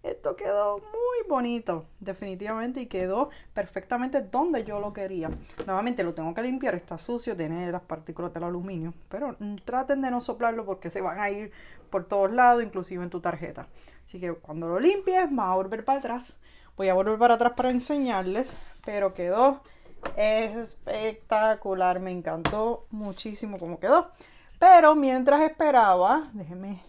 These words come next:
echarles un poco hacia acá. Mientras esperaba, empecé a, a pintar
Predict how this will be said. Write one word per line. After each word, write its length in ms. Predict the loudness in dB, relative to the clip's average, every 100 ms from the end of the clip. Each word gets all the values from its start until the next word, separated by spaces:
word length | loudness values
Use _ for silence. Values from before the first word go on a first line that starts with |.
| -18 -16
echarles 440 | -6 -4 -2 -2
un 160 | -4 -2
poco 240 | -4 -2
hacia 220 | -4 -6 -4
acá. 240 | -4 -6 -8 -12 -12 -14 -16 -10 -4
Mientras 500 | -2 -2 0 2 2
esperaba, 640 | 2 2 6 8 8 6
empecé 340 | 2 -4 -4
a, 560 | -2 0 0 0 0 0
a 80 | -4
pintar 480 | -8 -6 -4 -4